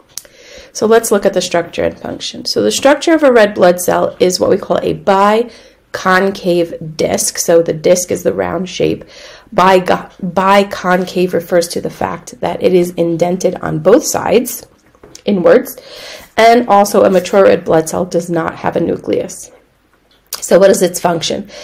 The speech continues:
The function of a red blood cell is to transport oxygen from the lungs to all the cells of the body that require energy, which are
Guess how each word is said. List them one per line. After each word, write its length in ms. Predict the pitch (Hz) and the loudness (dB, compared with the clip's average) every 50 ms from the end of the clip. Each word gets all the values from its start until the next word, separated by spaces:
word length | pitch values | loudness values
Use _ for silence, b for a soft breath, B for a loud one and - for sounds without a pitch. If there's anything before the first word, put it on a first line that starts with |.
| B B B B | B B B B
The 80 | B - | B -2
function 400 | 208 - 269 320 359 - - 285 | 2 4 4 4 4 2 2 2
of 140 | 254 247 247 | 2 2 4
a 40 | 220 | 4
red 220 | 208 196 185 190 | 4 4 4 4
blood 240 | - 196 196 196 196 | 4 2 2 4 4
cell 140 | 202 185 180 | 2 2 2
is 120 | 180 180 | 0 -2
to 100 | - - | -4 -6
transport 600 | 175 175 - 220 214 214 214 - - - 185 - | -6 -4 -2 -2 -2 -2 -4 -4 -2 0 0 2
oxygen 520 | - 180 185 185 - - 180 - 180 170 165 | 0 -2 -2 -2 -4 -4 -2 -2 -2 -2 -2
from 220 | 170 - 254 277 | 0 2 4 6
the 120 | 285 269 240 | 6 6 6
lungs 400 | 220 190 190 190 190 190 - - | 6 6 6 4 2 -2 -4 -6
to 160 | - - - | -6 -2 0
all 140 | - 170 170 | 2 2 2
the 100 | 170 190 | 2 0
cells 340 | 190 - - 170 165 165 - | -2 0 0 2 2 2 0
of 100 | 165 165 | 0 -2
the 80 | 180 | -2
body 360 | 170 180 220 220 220 220 226 214 | 0 2 2 2 2 2 2 2
that 180 | 202 170 - - | 2 2 0 0
require 680 | 196 202 - - - 165 160 165 165 165 165 - - - | -4 -6 -6 -4 -2 0 0 2 2 2 0 -2 -2 -2
energy, 480 | - - 160 147 147 - - - - _ | 0 0 0 0 -2 -4 -10 -14 -10 _
which 220 | - 185 180 - | -2 -2 0 2
are 340 | 165 156 160 180 - - _ | 2 2 2 2 -2 -6 _